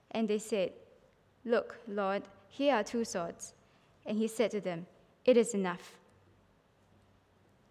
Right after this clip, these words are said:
Verse thirty-nine. And he came out and went, as was his custom, to the Mount of Olives, and the disciples followed him.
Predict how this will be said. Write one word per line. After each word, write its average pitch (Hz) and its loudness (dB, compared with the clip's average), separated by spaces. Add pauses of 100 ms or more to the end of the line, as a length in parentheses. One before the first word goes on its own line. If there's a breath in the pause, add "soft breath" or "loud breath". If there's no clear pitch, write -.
Verse 208 -8
thirty-nine. 175 -6 (760 soft breath)
And 240 2
he 233 2
came 294 2
out 226 2
and 202 -2
went, 180 -6 (640 soft breath)
as 226 0
was 220 2
his 220 -2
custom, 220 -4
to - -6
the 214 2
Mount 208 4
of 208 -6
Olives, 185 -4 (320 soft breath)
and 240 2
the 240 6
disciples 262 2
followed 202 0
him. 190 -6